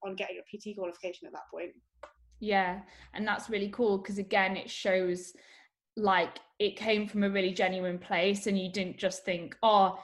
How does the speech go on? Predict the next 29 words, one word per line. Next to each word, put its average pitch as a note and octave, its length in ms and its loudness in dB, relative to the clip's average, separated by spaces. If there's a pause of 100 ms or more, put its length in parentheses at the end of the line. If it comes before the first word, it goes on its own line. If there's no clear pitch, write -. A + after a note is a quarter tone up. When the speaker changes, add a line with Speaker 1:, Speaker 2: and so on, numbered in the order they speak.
Speaker 2:
you G#3 100 2
know, F#3+ 300 8 (120)
I G3 80 2
need G#3 180 2
to - 120 -12
promote G#3 220 0
my F#3 60 2
business, F#3+ 420 0
so F#3 100 -2
I'm F3+ 80 -2
gonna G#3 120 2
make G3 220 2
an G3 60 0
Instagram." F#3 720 -4
It G#3 120 4
was G3+ 260 2
like, E3+ 300 4
Speaker 1:
Mm-hmm. C4+ 240 -4 (200)
Speaker 2:
you A3+ 200 4
just C4 180 2
wanted G3+ 240 0
to G3+ 60 -6
document G3 480 -2
your F#3 100 -6
journey, G3 280 4
which - 220 -8
is F#3+ 60 -6
really F3+ 180 2
cool. - 440 0